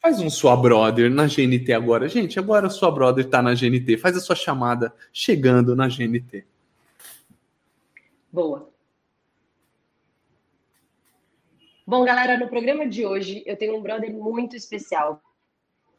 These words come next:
Speaker 2: que é o Paulo. Ele ficou casado há trinta e seis anos, eu acho, e agora se separou e ele tá querendo voltar aí pro game.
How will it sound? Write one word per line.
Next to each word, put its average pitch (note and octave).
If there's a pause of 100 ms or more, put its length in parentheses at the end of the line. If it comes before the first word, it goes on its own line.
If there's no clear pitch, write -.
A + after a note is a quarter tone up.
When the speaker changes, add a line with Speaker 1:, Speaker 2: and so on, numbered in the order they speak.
(1000)
Speaker 2:
que -
é E3+
o F3+
Paulo. D#3+ (200)
Ele D#3+
ficou -
casado E3
há -
trinta B3
e G3
seis G3
anos, F3
eu D3+
acho, D3 (500)
e G3
agora G#3
se G#3+
separou A3
e A3+
ele G#3+
tá A3
querendo G#3+
voltar A#3
aí G#3
pro F#3+
game. F#3+